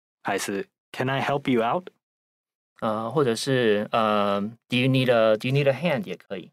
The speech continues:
Speaker 2: 或者我们刚刚讲的，呃，“Are you okay？” 嗯，“You all right？” 这样子也都可以。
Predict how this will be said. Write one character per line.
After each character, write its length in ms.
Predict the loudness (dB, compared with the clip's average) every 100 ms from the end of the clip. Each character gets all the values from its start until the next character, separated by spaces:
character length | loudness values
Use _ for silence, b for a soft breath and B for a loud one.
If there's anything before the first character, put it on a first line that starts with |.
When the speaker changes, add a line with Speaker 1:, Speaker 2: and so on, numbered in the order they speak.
| -6
Speaker 2:
或 100 | -6
者 60 |
我 40 | -6
们 80 |
刚 140 | -6 -4
刚 80 | -2
讲 240 | -4 -4
的， 160 | -8 -8
呃， 180 | -12 -10
“Are 120 | -4 -2
you 240 | 0 -2
okay？” 320 | 0 0 0 -4 _
嗯， 80 | -20 _ _
“You 140 | -4
all 60 | -2
right？” 160 | -4 -10 _ _ _ _ _
这 80 | -14
样 40 | -12
子 80 |
也 60 | -10
都 140 | -10
可 160 | -8 -10
以。 100 | -14